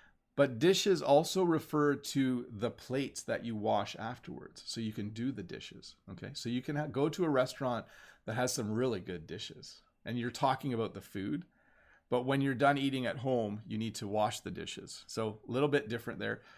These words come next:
um, for sure. Uh, let me see. Let me get it. Let me, oh, I should check the chat. One minute. Um,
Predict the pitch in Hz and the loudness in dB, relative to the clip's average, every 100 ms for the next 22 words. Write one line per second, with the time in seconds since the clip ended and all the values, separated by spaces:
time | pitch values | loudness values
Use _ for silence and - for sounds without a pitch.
0 | - - 104 104 101 - 98 - 107 95 | -20 -6 0 0 -2 -6 -8 -4 -6 -6
1 | - _ _ _ _ _ _ _ _ - | -12 _ _ _ _ _ _ _ _ -12
2 | - 123 123 131 123 - 120 107 113 113 | 0 4 4 2 0 -2 0 0 0 -2
3 | 120 113 - _ - 131 120 - 131 - | -2 -2 -8 _ -8 -4 -4 -2 -4 -4
4 | - 123 113 123 - 107 - 107 - - | -8 -10 -6 -6 -6 -6 -2 -2 -2 -8
5 | 113 110 104 90 - - - - _ - | -6 -4 -4 -8 -14 -20 -20 -20 _ 0
6 | 120 123 127 117 | 2 2 0 -6